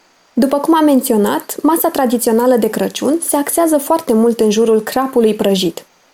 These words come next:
Există chiar tradiția de a cumpăra, de fapt, acest pește viu și a-l păstra în cadă câteva zile, înainte să fie pregătit de Crăciun.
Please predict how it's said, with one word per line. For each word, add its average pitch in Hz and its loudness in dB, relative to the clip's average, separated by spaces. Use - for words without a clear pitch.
Există 226 0
chiar 240 -2
tradiția 214 -2
de 226 0
a 214 -2
cumpăra, 220 0
de 240 2
fapt, 226 -4
acest 220 -2
pește 220 -2
viu 190 0
și - -6
a-l 269 0
păstra 277 -2
în 240 2
cadă 196 -2
câteva 220 0
zile, 202 -2
înainte 311 2
să 277 -2
fie 262 -2
pregătit 226 -2
de 214 -2
Crăciun. 202 -6